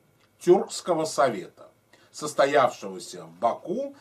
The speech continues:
а, и нацист Орбан, а, не находя из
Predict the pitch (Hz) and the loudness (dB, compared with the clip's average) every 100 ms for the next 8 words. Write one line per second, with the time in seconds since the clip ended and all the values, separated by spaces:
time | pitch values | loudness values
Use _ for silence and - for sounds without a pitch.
0 | - - 113 123 123 127 139 139 139 - | -20 -12 2 6 6 4 -4 -2 -2 -2
1 | 151 127 - 185 240 220 262 254 143 147 | -8 -8 -6 2 2 4 2 2 0 0
2 | 135 127 135 135 143 135 131 117 117 107 | 0 -2 -4 -4 -2 -2 0 -2 -4 -10
3 | 117 | -16